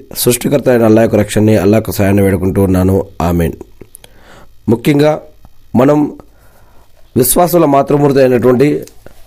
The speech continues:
ప్రవక్త మొహమ్మద్ అస్లం గారి యొక్క భార్యల్లో ఒక భార్య అయినటువంటి అమ్మ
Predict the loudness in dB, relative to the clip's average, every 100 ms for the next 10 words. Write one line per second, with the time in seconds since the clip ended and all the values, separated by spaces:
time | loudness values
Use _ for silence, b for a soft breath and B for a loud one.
0 | b b b b -8 -2 0 -2 -2 0
1 | 2 2 0 2 2 2 0 0 2 4
2 | 4 4 2 2 2 4 4 2 2 2
3 | 2 0 -2 -12 -20 B B B B B
4 | -4 0 4 2